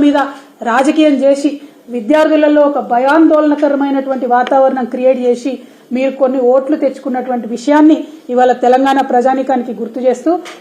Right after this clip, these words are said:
సోనియా గాంధీ గారిని నేను రిక్వెస్ట్ చేస్తా ఉన్నాను. ఈ రాజస్థాన్ విషయంలో సుప్రీంకోర్టు ఇచ్చినటువంటి తీర్పు మరి దేశవ్యాప్తంగా కూడా మహిళల యొక్క హక్కులకు భంగం కలిగించే విధంగా ఉన్నది. అయినప్పటికీ కొన్ని రాష్ట్రాలు, బీహార్ ఒప్పుకోలే,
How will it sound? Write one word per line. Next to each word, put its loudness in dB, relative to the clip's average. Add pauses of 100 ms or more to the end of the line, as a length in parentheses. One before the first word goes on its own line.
(140)
సోనియా 4
గాంధీ 2
గారిని 2
నేను -2
రిక్వెస్ట్ -2
చేస్తా -2
ఉన్నాను. -4 (440)
ఈ -4 (100)
రాజస్థాన్ 2 (400)
విషయంలో 2 (160)
సుప్రీంకోర్టు 2
ఇచ్చినటువంటి -4
తీర్పు 2 (400)
మరి 0 (120)
దేశవ్యాప్తంగా 0
కూడా -2 (100)
మహిళల 0
యొక్క -2
హక్కులకు -4
భంగం -4
కలిగించే -4
విధంగా -4
ఉన్నది. -8 (440)
అయినప్పటికీ 2 (160)
కొన్ని 2 (100)
రాష్ట్రాలు, 0 (540)
బీహార్ 2
ఒప్పుకోలే, 0